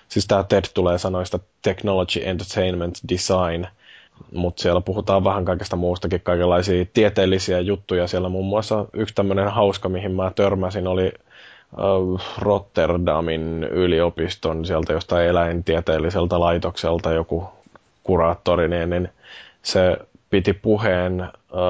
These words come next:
eläinten kummallisesta seksuaalisesta käyttäytymisestä, ja se, tota, ö, tää puhe lähti siitä, että se kertoi, kuinka se oli nähnyt, ö, tuolla niitten yliopistorakennuksen, uuteen lisärakennukseen, niin siihen kun oli tehty isot lasiseinät, niin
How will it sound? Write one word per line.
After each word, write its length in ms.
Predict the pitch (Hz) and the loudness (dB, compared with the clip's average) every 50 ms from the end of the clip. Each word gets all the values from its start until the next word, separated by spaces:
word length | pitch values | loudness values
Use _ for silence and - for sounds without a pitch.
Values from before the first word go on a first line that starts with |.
| 87 87 - - | 2 2 0 0
eläinten 540 | 107 104 98 92 90 87 87 87 95 92 92 | 2 2 2 2 2 0 -2 -2 -4 -4 -2
kummallisesta 680 | - 104 98 95 92 87 85 90 90 - 101 - - - | -2 -2 -2 0 0 0 0 0 -2 -4 -6 -10 -6 -4
seksuaalisesta 720 | - - 101 - - 95 87 87 92 92 101 87 - 92 | -2 -2 -2 -2 0 0 2 2 2 0 -2 -4 -6 -6
käyttäytymisestä, 1040 | - - 92 92 90 - - 90 87 85 - 87 90 85 87 - 85 90 - - 85 | -2 0 0 0 0 0 -2 -2 -2 -2 -2 -4 -4 -4 -4 -6 -6 -6 -4 0 0
ja 140 | 87 87 90 | 2 2 2
se, 100 | 90 87 | 0 -2
tota, 380 | 87 92 90 - 92 87 - - _ - - - - - - - - - - _ _ - - | -2 -2 -2 0 0 0 0 -2 _ -20 -20 -20 -20 -20 -20 -20 -20 -20 -20 _ _ -8 -2
ö, 340 | - 90 92 87 90 87 80 - - | 0 2 2 2 2 0 -2 -4 0
tää 320 | 104 101 98 98 95 95 82 - 65 - - - _ _ _ | 4 4 6 6 4 4 0 -4 -10 -16 -18 -20 _ _ _
puhe 380 | - 127 120 117 113 98 101 101 | -6 -4 -2 0 0 0 2 2
lähti 340 | 107 110 104 - - 90 90 | 0 0 -2 -4 -8 -10 -8
siitä, 400 | - 95 90 85 82 82 85 82 | -6 -6 -6 -6 -6 -6 -6 -8
että 100 | 87 - | -8 -8
se 60 | - | -10
kertoi, 380 | 90 - 101 95 92 87 92 92 | -10 -6 -4 -4 -4 -4 -6 -8
kuinka 280 | - 92 92 87 92 - | -8 -8 -8 -6 -6 -6
se 100 | - 95 | -4 -2
oli 160 | 92 92 95 | -2 0 0
nähnyt, 480 | 92 98 98 95 98 101 95 92 92 - - - - - - | 0 0 -2 -2 -2 -4 -4 -4 -4 -6 -10 -18 -20 -18 -14
ö, 40 | 101 95 92 92 - - | -12 -12 -12 -12 -10 -6
tuolla 220 | - 92 90 90 | -4 -4 -2 -2
niitten 420 | 92 92 92 - - 95 92 90 92 90 - - - - - - _ _ | -2 -4 -6 -4 -4 -4 -4 -4 -6 -10 -14 -18 -20 -20 -20 -20 _ _
yliopistorakennuksen, 1120 | - 101 104 101 92 92 - 98 - - 92 98 95 95 - 92 92 90 90 - - 92 - | -2 0 2 2 2 2 0 -4 -6 -2 0 0 0 0 0 -2 -2 -2 -4 -4 -6 -6 -4
uuteen 300 | 92 98 92 - 92 95 | -2 -4 -2 0 2 2
lisärakennukseen, 680 | 101 98 104 90 90 85 85 82 85 87 - 85 85 87 | 2 2 2 0 0 0 -2 -4 -4 -4 -4 -4 -4 -4
niin 120 | 82 80 - _ - - - - - - _ _ | -4 -6 -8 _ -20 -20 -20 -20 -20 -20 _ _
siihen 220 | - - 87 87 85 | -6 -2 -2 -2 0
kun 120 | - 92 | 2 2
oli 100 | 92 90 | 2 2
tehty 300 | - 90 90 - 98 90 92 95 - | 2 0 0 0 -2 -4 -4 -2 0
isot 260 | 101 104 107 98 - | 0 2 2 2 2
lasiseinät, 720 | 98 101 101 101 101 90 - 98 92 90 90 90 90 90 - | 4 4 4 4 2 0 2 2 4 4 2 2 0 -4 -4
niin 260 | 92 90 82 85 82 | -4 -4 -4 -6 -8